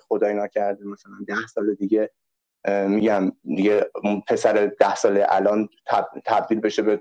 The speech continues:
طرفدار مثلاً میراث فرقهٔ ضالهٔ مریم رجبی. و، اه،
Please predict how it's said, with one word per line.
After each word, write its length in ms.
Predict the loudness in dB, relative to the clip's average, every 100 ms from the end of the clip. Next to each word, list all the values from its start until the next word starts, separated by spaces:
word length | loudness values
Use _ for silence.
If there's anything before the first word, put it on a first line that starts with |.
| -2
طرفدار 580 | 0 2 2 2 2 2
مثلاً 400 | -2 -2 -2 0
میراث 540 | 0 2 2 0 0 0 0 -6 _ _
فرقهٔ 540 | -2 0 2 2 2 2
ضالهٔ 540 | 0 0 0 0 0
مریم 520 | 0 -2 -4 -4 -4
رجبی. 240 | -4 -4 -6 -8 _ _ _ _ -2
و، 160 | 2 2 2 2 2
اه، 320 | 2 2 0